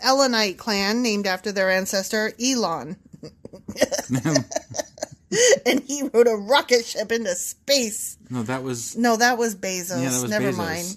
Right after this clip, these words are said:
Speaker 1: Elon Bezos,
Speaker 2: Elon
Speaker 1: whatever.
Speaker 2: will probably, but,
Speaker 1: You know what?
Speaker 2: you know,
Speaker 1: I
Speaker 2: not
Speaker 1: get,
Speaker 2: yet.
Speaker 1: I get them mixed up. Oh, did you hear that Elon Musk is, um, is it Elon? Yeah, I think it's Elon that is, um, uh, on track to become the first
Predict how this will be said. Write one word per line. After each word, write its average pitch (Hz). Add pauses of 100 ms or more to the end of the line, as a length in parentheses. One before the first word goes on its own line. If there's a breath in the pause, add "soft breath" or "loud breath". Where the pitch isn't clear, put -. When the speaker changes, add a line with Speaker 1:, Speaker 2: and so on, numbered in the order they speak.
Speaker 1:
Elon 208
Bezos, 175
Speaker 2:
Elon 135
Speaker 1:
whatever. 104
Speaker 2:
will 123
probably, 95
but, 214
Speaker 1:
You 226
know 240
what? 240
Speaker 2:
you 190
know, 190
Speaker 1:
I 240
Speaker 2:
not 226
Speaker 1:
get, 254
Speaker 2:
yet. 180
Speaker 1:
I 240
get 254
them 269
mixed 220
up. 208
Oh, 269
did 226
you 285
hear 254
that 226
Elon 233
Musk 196 (100)
is, 202 (420 loud breath)
um, 196
is 208
it -
Elon? 320 (100)
Yeah, 254 (320 loud breath)
I -
think 269
it's 269
Elon 202
that 196
is, 196
um, 202 (600 loud breath)
uh, 190
on 247
track 269
to 254
become 220
the 233
first 240